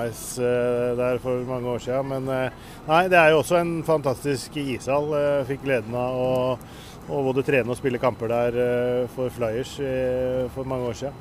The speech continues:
Og den kunne selvfølgelig vært brukt og jo satt et, eh, et mer profesjonelt preg på ishockeyen i Norge enn, eh, enn, eh, sånn som mange av hallene fortsatt er nå.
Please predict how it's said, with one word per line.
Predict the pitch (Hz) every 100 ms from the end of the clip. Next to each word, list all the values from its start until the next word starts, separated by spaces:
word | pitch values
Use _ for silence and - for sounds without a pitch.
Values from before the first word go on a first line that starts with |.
| 143
Og | 135 135 131 127 - - - - - 151
den | 151
kunne | 151 143
selvfølgelig | 147 135 147
vært | 143 131
brukt | 147 -
og | 165 151 143 147
jo | 139 143 139
satt | 127 135 156
et, | 139 135
eh, | 147 143 143 143 143 143 139 139 147
et | 143 - - - 151 156
mer | 139 127
profesjonelt | 131 127 135 127 117
preg | 120 110
på | 107 123 127
ishockeyen | 123 107 107 113
i | 123
Norge | 120 101 117
enn, | 120 117
eh, | 117 117 113 - - - - 127
enn, | 120 120
eh, | 117 117 117 117 110
sånn | 113 107 110
som | 113 117
mange | 120 107
av | 110 113 113 113 110 -
hallene | 127 110 110
fortsatt | 107 - 113
er | 110
nå. | 107